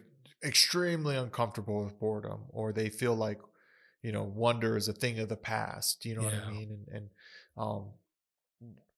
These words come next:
Speaker 1: what sort of things would you, um, suggest or, or things that have helped you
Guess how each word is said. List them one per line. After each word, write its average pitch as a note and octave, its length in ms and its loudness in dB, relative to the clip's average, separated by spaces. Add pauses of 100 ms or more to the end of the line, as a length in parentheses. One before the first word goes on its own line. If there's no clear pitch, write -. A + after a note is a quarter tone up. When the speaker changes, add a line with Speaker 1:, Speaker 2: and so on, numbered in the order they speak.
(640)
Speaker 1:
what C3 200 2
sort C#3+ 160 2
of A#2 60 -4
things B2 220 0
would G#2 160 -2
you, A2+ 520 0 (300)
um, G#2 400 -8 (1300)
suggest A#2 760 4
or, A2 440 0
or A2+ 440 -2
things A#2+ 200 0
that A2 100 2
have G#2+ 120 -2
helped A2+ 300 0
you A2 360 -2